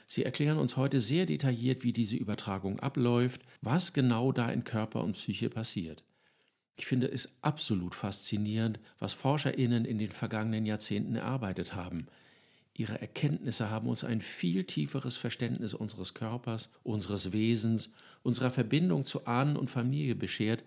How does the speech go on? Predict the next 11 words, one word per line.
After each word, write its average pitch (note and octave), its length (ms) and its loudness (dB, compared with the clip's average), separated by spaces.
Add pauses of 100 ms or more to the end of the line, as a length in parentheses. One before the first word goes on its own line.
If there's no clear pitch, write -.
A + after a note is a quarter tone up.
(320)
Sie - 160 -2
helfen G#2+ 340 -2
in - 120 -6
Therapien A2+ 720 -2
und F#2+ 120 -2
ich - 140 -8
arbeite G2 400 -6
damit G2 480 -6
auch G2 160 -8
im B2+ 140 -4
Coaching. - 480 -6